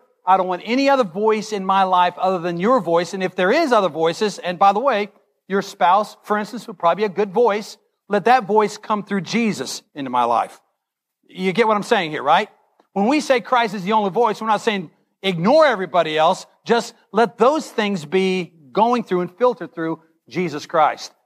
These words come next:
And so I think one of the great things that could happen in your life is that you fire your board.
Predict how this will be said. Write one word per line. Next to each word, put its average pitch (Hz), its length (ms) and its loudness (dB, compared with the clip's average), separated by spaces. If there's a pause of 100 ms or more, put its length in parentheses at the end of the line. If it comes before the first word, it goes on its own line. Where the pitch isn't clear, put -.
(260)
And 190 80 -10
so 226 120 4
I 214 100 2
think 202 180 -6
one 196 120 2
of - 20 -4
the 165 80 -4
great 190 200 2
things 196 180 -6
that 202 100 -2
could 175 100 -6
happen 170 260 2
in 151 60 -10
your 139 100 -6
life 139 240 2 (340)
is 151 100 -8
that 170 160 -6
you 165 40 -10
fire 165 300 4
your 156 140 -4
board. 131 360 -8